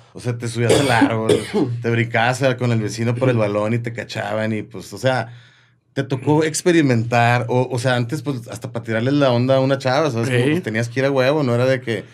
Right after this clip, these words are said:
Speaker 1: le mandé un mensaje, pues, no.
Speaker 2: <laughs> Sí,
Speaker 1: ¿Sabes?
Speaker 2: me dejó en visto.
Speaker 1: Sí, sí, pues, no, o sea, antes,
Speaker 2: Sí.
Speaker 1: y yo creo que
Speaker 2: Antes
Speaker 1: eso
Speaker 2: te mandaban a la fregada en tu jeta,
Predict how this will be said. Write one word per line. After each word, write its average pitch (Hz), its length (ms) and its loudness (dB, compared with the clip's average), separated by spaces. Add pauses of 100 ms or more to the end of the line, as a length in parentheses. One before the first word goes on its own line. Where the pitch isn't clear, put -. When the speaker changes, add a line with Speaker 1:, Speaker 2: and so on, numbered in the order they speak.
(260)
Speaker 1:
le 98 120 -6
mandé 113 280 2
un 139 80 6
mensaje, 147 420 2
pues, 113 220 -4
no. 123 160 2 (200)
Speaker 2:
<laughs> - 140 -12
Sí, 233 400 2
Speaker 1:
¿Sabes? 120 160 2
Speaker 2:
me 196 80 4
dejó 190 240 2
en 233 140 2
visto. 202 400 4
Speaker 1:
Sí, 151 180 6
sí, 143 280 4
pues, 110 180 -4
no, 127 160 2
o 135 80 2
sea, 113 100 2
antes, 120 340 -2
Speaker 2:
Sí. 143 60 -2
Speaker 1:
y 143 40 4
yo 139 140 4
creo 156 160 -2
que 160 140 0
Speaker 2:
Antes 160 220 2
Speaker 1:
eso 156 160 4
Speaker 2:
te 160 100 4
mandaban 208 400 0
a 254 60 2
la 226 140 2
fregada 196 320 0
en 220 120 -6
tu 208 140 0
jeta, 180 340 -2